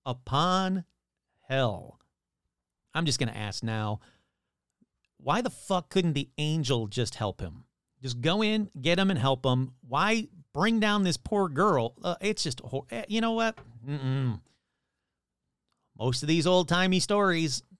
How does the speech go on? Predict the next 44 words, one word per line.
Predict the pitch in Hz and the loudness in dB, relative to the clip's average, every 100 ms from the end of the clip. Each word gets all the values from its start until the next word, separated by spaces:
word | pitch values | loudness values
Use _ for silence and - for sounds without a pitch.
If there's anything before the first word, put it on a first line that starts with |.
| - | -6
they're | 123 139 | -2 -2
just | 123 156 131 | 0 -2 -2
bad | 131 135 139 139 | -2 -2 0 0
on | 127 | 0
both | 113 123 104 | 0 -2 -2
levels, | 101 95 95 - - | -4 -6 -8 -10 -4
uh, | 135 123 120 | -2 -2 -2
on | 127 | -2
all | 139 127 | 0 -2
levels. | 101 98 101 - _ _ _ _ _ _ - | -6 -10 -14 -18 _ _ _ _ _ _ 6
Alrighty, | 175 147 127 | 6 6 2
so | 117 170 170 | 0 0 0
she | 190 | 0
said | 165 262 | 0 2
that | 226 | 2
she | - 196 | 0 0
was | 160 | 0
converted | 160 143 175 220 220 | -2 0 0 0 -2
by | 214 202 | -4 -2
her | 208 | -4
prayer | - 139 139 135 131 - - | -4 -2 2 2 0 -4 -6
and | 139 131 131 _ _ _ _ _ - | -4 -4 -6 _ _ _ _ _ -10
exhortation | 180 - 214 - 143 131 - 127 | -8 -2 0 0 -2 -2 -2 -2
and | 135 | -2
was | 123 156 | -2 -2
able | 208 226 | 0 0
to | |
make | 196 175 | -2 -4
a | |
good | 127 120 185 - | -6 -4 -4 -4
confession. | 165 131 - 185 - - 90 85 - _ _ _ - | -6 -6 -4 -2 -2 -6 -10 -14 -20 _ _ _ -4
But | 156 | -2
he | 175 | -2
soon | - 214 247 269 | -2 0 0 0
died, | 160 165 185 196 131 | 0 0 0 -2 -4
he | 160 156 | -4 -2
died | 165 233 190 | -2 -2 -4
soon | 247 208 | -2 0
after, | 127 120 131 | 0 -2 -4
unable | 139 190 196 | -2 -2 -2
to | 156 | -4
do | 151 | -2
much | 175 180 - | -2 -4 -8
penance. | 147 127 90 - - | -4 -4 -6 -10 -14